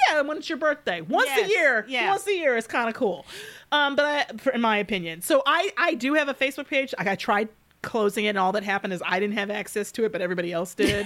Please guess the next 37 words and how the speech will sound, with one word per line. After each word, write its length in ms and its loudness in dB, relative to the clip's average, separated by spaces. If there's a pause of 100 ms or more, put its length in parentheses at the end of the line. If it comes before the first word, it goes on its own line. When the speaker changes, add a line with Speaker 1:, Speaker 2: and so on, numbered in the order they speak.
(100)
Speaker 2:
<laughs> 100 -12
Speaker 1:
It 20 -4
was 140 0
so 260 2
fucking 320 -2
annoying. 460 -8 (340)
And 240 2
so 100 0
now 240 4
it's 140 -2
up, 180 2
but 120 2
I 240 2
ne-, 340 -2
did, 280 0
you 100 2
cannot 520 -2
contact 460 -4
me 80 -8
that 200 -8
way. 200 -6
I 120 0
Speaker 2:
Yeah. 220 0
Speaker 1:
never 260 2
go 180 2
to 160 -2
it. 100 -2
I 160 -2
only 280 0
go 200 0
to 140 -6
it 100 0
in 120 -8
extreme 960 -4
moments. 440 -4 (260)
Somebody, 480 0
um, 360 -4